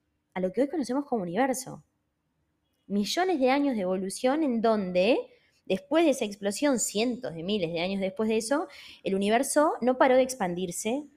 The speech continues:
empiezan a surgir las estrellas.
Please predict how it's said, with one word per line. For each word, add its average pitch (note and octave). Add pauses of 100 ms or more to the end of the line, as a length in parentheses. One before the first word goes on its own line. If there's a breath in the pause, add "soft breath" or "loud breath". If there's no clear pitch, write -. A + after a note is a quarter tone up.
(180)
empiezan G3+
a F3+
surgir F3+ (220)
las -
estrellas. A3